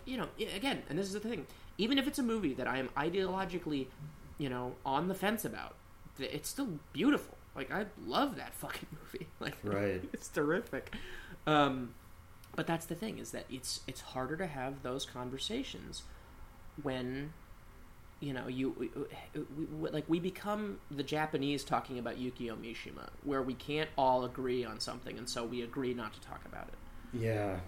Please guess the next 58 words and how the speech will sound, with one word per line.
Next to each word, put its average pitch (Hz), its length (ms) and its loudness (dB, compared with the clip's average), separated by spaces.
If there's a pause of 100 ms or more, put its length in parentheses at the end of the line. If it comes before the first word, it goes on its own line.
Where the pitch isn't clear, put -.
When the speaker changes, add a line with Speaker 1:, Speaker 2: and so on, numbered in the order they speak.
(180)
Speaker 2:
yeah. 92 240 2 (280)
Speaker 1:
Um, 123 380 0
but 139 100 6
I, 143 160 12
yeah, 131 280 4
I 120 100 -2
think 139 200 0 (100)
Widows 131 480 2
is, - 260 -6
Widows - 340 -4
is - 100 -8
awesome. - 260 -10 (240)
It 127 100 -6
was, - 160 -8
that 131 180 2
was 131 120 -2
one 131 140 0
of 113 80 -2
my, 82 160 -4 (100)
that's 120 240 -4
in 113 100 -4
my - 80 -6
top - 240 -8
ten - 160 -8
for - 80 -10
the - 80 -10
year. - 240 -8 (100)
No 69 120 -4 (340)
Speaker 2:
Uh, - 60 -2
Speaker 1:
doubt 98 240 -4
Speaker 2:
yeah, - 160 4
I - 40 0
Speaker 1:
in 107 80 0
Speaker 2:
mean, - 20 -
Speaker 1:
my 107 60 2
Speaker 2:
it 104 100 2
Speaker 1:
mind, 101 80 0
Speaker 2:
was - 160 -2
Speaker 1:
like, - 100 -2 (320)
I'm 107 240 2
not - 120 0
breaking 117 220 -2
a - 60 -6
sweat. - 320 -6
Speaker 2:
<laughs> - 800 -8
I 131 60 4
think 147 140 10
that, 127 120 10
yeah, 120 160 12
that 131 140 8
was, 123 100 6
like, 127 160 8
one 113 160 10
of 110 100 4
five 107 280 8
movies 104 320 4
I 107 60 8
saw 101 340 6